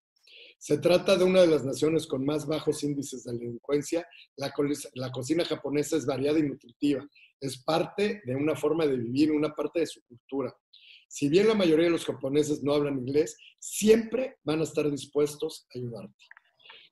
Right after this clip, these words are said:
Les pido, por favor, ayúdenme a compartir en sus Instagrams, al de arroba petrooperadora, ¿con quién, con quién de este mundo se escaparían a Japón? Aparte de ser sushi lovers,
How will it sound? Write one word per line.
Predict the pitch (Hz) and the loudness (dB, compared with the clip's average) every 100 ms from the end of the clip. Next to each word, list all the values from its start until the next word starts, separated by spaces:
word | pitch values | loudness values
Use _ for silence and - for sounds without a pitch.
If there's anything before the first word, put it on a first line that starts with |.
| - | 0
Les | 165 170 | 2 4
pido, | 233 240 226 | 6 8 8
por | 180 160 | 4 2
favor, | 175 190 185 | 4 6 6
ayúdenme | 165 190 208 196 185 | 6 6 6 4 0
a | - | 0
compartir | 143 151 139 - 180 175 156 _ _ _ - | -2 0 -2 2 2 2 -2 _ _ _ -10
en | 143 127 | -8 -6
sus | 135 127 | -6 2
Instagrams, | 180 180 175 160 175 202 202 - _ _ - | 2 2 2 2 2 0 -4 -12 _ _ -12
al | 135 131 | -8 -2
de | 139 139 143 - - | 2 2 0 -4 -6
arroba | 143 156 170 180 - | 2 4 6 4 4
petrooperadora, | 170 170 175 143 127 135 156 170 170 - - - | 0 4 2 4 2 4 4 4 0 -8 -20 2
¿con | 156 151 | 2 2
quién, | 151 214 226 262 - - - | 4 8 8 8 0 -8 -6
con | 147 160 | -2 -2
quién | 156 196 220 214 | -2 0 2 2
de | 202 | 0
este | 196 - - 160 | -2 -4 -4 0
mundo | 170 185 185 180 | 0 0 -2 -4
se | 139 | -4
escaparían | - 127 123 135 151 151 | -6 -10 -6 2 2 2
a | 143 | -2
Japón? | 117 - 127 123 - _ _ - | -8 -8 -8 -8 -12 _ _ -18
Aparte | 123 160 151 170 | -6 -4 0 0
de | |
ser | - 156 156 151 | 2 4 4 2
sushi | 151 160 151 143 | 0 -2 2 4
lovers, | 147 160 160 | 6 4 2